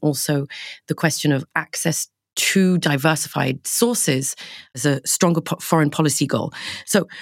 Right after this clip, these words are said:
what we also need to take into account now, and this is part of these conversations, is that there's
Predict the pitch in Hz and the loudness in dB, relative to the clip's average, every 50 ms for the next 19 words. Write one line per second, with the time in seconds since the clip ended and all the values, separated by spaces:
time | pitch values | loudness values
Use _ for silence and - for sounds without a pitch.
0 | - - - _ _ - 160 170 180 156 190 196 202 185 - 185 175 170 - - | -18 -18 -20 _ _ -2 0 2 4 6 4 4 4 2 2 2 2 2 2 0
1 | 165 156 - 156 147 - - 147 - - 160 160 - 147 139 123 127 123 - - | 0 2 2 0 2 2 0 0 2 2 2 2 2 2 2 2 0 -2 -4 -10
2 | - - - - _ - 151 147 165 165 - 165 151 - - - - - - 185 | -16 -18 -18 -12 _ 0 2 4 4 4 2 0 0 0 -6 -10 -8 0 2 4
3 | 180 170 156 135 - 160 147 - - - 143 131 131 - 185 180 170 - 160 147 | 4 4 2 2 0 0 0 0 0 0 0 0 2 2 2 2 4 4 2 2
4 | 131 127 131 - - 143 135 123 - - 147 143 131 - | 2 2 -2 -2 0 -2 -2 0 0 0 0 0 -2 -4